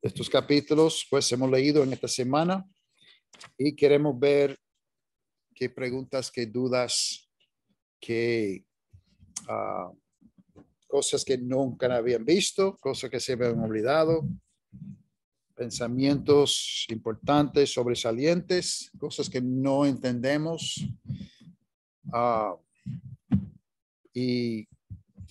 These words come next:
siempre pensando en las cosas que debemos comenzar a hacer o debemos dejar de hacer, según lo que hemos leído. Bien, ¿quién quiere ser primero? Francisco, ¿tú quieres ser primero?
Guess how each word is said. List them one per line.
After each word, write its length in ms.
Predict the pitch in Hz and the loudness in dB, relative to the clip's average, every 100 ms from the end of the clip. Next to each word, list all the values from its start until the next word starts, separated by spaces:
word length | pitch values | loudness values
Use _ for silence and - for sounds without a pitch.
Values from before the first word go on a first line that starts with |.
| - _ _ _ - - _ | -20 _ _ _ -20 -20 _
siempre 560 | - - 135 135 147 135 | -8 2 2 4 4 4
pensando 600 | 135 123 - 135 135 131 | 2 -2 -2 0 0 -2
en 80 | 123 | -4
las 140 | - | -6
cosas 500 | - 131 - 127 - | -4 -4 -2 -4 -6
que 420 | - 117 113 110 - | -6 -4 -4 -8 -10
debemos 440 | - 113 123 127 | -8 -4 -4 -4
comenzar 480 | 131 120 117 - 120 | -4 -4 -4 -2 0
a 60 | 110 | 0
hacer 420 | - 147 170 - | 0 0 0 -2
o 80 | 113 | -6
debemos 400 | 110 120 123 127 | -4 -2 -4 -2
dejar 320 | 123 127 127 | 0 2 2
de 120 | 120 | 2
hacer, 400 | 101 - 95 90 _ _ _ - - - - | -2 -4 -6 -8 _ _ _ -20 -20 -18 -16
según 440 | - - 110 117 117 | -12 -8 -6 -4 -2
lo 140 | 110 | -4
que 480 | 95 110 101 92 - - 95 | -2 0 0 -2 -6 -16 -10
hemos 240 | 110 110 | -6 -4
leído. 440 | 101 98 104 90 - _ - | -4 -2 -2 -4 -8 _ -12
Bien, 460 | - 151 165 113 - _ - - _ _ _ | 2 6 6 2 -8 _ -14 -14 _ _ _
¿quién 220 | - 160 | 0 2
quiere 200 | 175 165 | 6 6
ser 200 | - 165 | 8 6
primero? 440 | 165 151 160 131 117 | 6 6 8 6 4
Francisco, 720 | 135 127 160 - 127 104 - _ _ _ - - _ _ _ _ | -2 2 0 0 -4 -4 -8 _ _ _ -6 -6 _ _ _ _
¿tú 60 | - | -2
quieres 180 | 156 151 | 0 2
ser 120 | 160 | 2
primero? 480 | 160 160 143 120 | 2 4 4 2